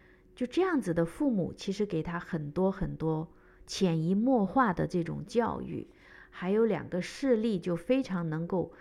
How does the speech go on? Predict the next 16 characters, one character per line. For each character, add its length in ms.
可 300
见 320
他 240
的 220
父 320
母 240
的 160
个 240
性 200
化 220
教 300
育 180
是 240
多 200
么 160
的 240